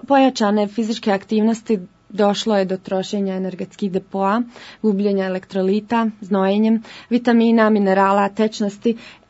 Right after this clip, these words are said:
te je došlo do nakupljanja kiselih metaboličkih produkata.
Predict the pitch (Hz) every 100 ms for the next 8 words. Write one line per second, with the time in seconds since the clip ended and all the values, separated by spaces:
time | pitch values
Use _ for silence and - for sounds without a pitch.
0 | _ _ _ - 285 269 254 254 294 247
1 | 226 208 214 233 247 220 208 226 226 202
2 | 190 180 - 202 196 196 196 202 202 202
3 | 185 196 190 208 220 208 214 262